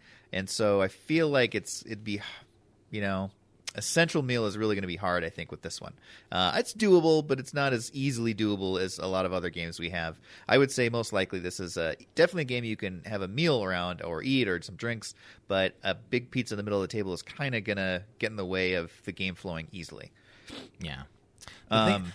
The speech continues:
Speaker 2: the thing with this game is it plays fast enough that I think this is much more of a, "We'll play this before the pizza comes" type of a game,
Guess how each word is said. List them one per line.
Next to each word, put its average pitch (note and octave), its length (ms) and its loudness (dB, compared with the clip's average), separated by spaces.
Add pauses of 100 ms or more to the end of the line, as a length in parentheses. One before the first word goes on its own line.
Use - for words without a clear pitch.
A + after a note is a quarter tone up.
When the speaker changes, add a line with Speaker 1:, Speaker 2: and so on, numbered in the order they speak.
Speaker 2:
the B2+ 80 -6
thing A3 240 6
with G#3+ 140 6
this E3+ 140 6
game D3 160 4
is A#2+ 80 0
it B2 140 -4
plays D3+ 240 0
fast - 460 2
enough E3 360 0
that A#2 120 0
I A#2 60 0
think B2+ 220 -2
this C3 160 -2
is A2 180 -2 (320)
much A2+ 260 -4
more A2+ 220 -2
of F#2+ 140 -2
a, F2+ 360 2 (200)
"We'll A2+ 180 -6
play A#2+ 220 0
this G#2 160 0
before - 640 -4
the G2 100 -6
pizza - 340 -6
comes" D#2+ 400 -4
type - 180 -8
of C#2 120 -12
a D2 40 -8
game, C2 440 -10